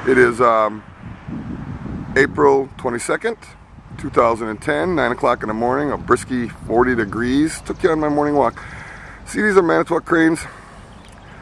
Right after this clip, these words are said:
Over here, they're building, or have built, the world's largest crane. Now this crane, let's see if I can get closer. This crane is,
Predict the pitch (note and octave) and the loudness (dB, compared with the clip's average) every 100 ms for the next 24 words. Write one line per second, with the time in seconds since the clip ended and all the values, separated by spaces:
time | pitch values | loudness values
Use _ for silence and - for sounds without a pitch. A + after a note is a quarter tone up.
0 | - - - G#3 G#3+ G#3+ F3+ C3+ C#3+ D#3 | -20 -2 4 4 4 2 4 4 4 0
1 | C#3 C3 B2 A#2 F#3+ D#3 A2 A#2+ F3+ F3 | -2 0 0 2 2 2 -2 -4 -8 -14
2 | - - - - - A2 A#2+ E3+ G#3+ A2+ | -20 -20 -20 -20 2 2 4 2 0 -4
3 | A#2 B2 - - _ - - - - - | -4 -4 -8 -20 _ -20 -20 -20 -20 -20
4 | - A#2+ B2+ C3 F#3 G#3 D#3 B2+ C3 C3+ | -8 -2 0 2 4 4 0 -6 -4 0
5 | F3 B3 A3+ C#4 - - - - - - | 0 0 -2 -4 -4 -10 -14 -10 -6 0
6 | G3 F#3 C3 G#2 F2+ F#2 - - - - | 4 4 2 0 -6 -12 -14 -18 -18 -18
7 | - - G#2 G#2+ F3 - - G#3 G3 C3 | -18 -6 0 4 4 2 -4 -2 0 0
8 | B2 C3+ - D#3 C#3 C3+ B2+ - F3+ D3 | 0 -2 -2 0 0 0 -4 0 2 2
9 | - A2 C#3 - - - - - - - | 0 -4 -4 -6 -8 -6 -4 -4 -2 -2
10 | - - - - - - F#3+ - - G3+ | -2 -2 -4 -6 -6 -2 -2 2 2 4
11 | F#3+ - | 2 -6